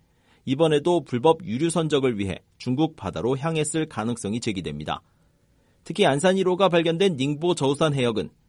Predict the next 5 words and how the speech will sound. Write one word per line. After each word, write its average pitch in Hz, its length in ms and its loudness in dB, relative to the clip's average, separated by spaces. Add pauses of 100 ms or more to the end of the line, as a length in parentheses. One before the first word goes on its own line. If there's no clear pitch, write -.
(120)
유엔 156 240 0
안보리 147 380 0
대북제재위원회 135 880 -2
전문가 147 400 0
패널이 131 420 -4